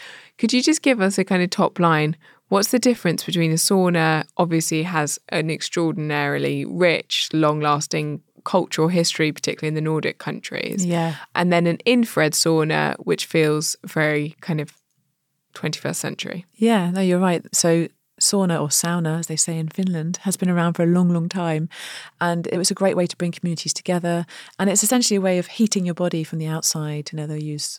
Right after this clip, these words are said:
Speaker 2: like, hot coals and things to heat the body.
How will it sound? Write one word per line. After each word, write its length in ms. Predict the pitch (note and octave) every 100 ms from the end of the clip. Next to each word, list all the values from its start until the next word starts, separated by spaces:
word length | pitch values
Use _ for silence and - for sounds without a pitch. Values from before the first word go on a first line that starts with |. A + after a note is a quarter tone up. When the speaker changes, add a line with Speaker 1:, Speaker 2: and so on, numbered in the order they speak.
| -
Speaker 2:
like, 120 | -
hot 200 | - -
coals 360 | - E3 D#3+ D#3
and 80 | D3
things 260 | D3 D3
to 220 | - D3+ C#3+
heat 380 | - G#3+ F#3 - -
the 80 | D#3+
body. 460 | D#3 - D3+ D#3